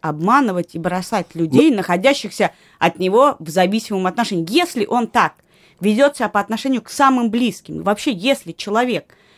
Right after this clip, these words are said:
Speaker 1: устраивает такое безобразие у себя дома, почему мы считаем, что он не, что это не очевидно следует из этого, что он может предать, кинуть тебя,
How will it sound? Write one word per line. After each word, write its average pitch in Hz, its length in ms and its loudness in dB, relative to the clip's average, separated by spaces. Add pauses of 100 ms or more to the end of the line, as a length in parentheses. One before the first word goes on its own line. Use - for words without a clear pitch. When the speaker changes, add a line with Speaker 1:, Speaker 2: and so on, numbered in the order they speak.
(300)
Speaker 1:
устраивает 233 640 0
такое 240 440 4
безобразие 190 880 0
у - 100 -6
себя 175 300 -4
дома, 175 460 0 (280)
почему 254 460 2
мы 170 120 0
считаем, 247 680 -2 (400)
что - 280 2
он 233 380 4
не, 339 300 8 (260)
что - 160 0
это 269 140 2
не 262 400 6
очевидно 208 580 -2
следует 254 440 -2
из 208 100 -4
этого, 185 240 -4
что - 160 -8
он 269 160 6
может 175 300 0
предать, 196 560 0 (280)
кинуть 254 480 6
тебя, 170 400 0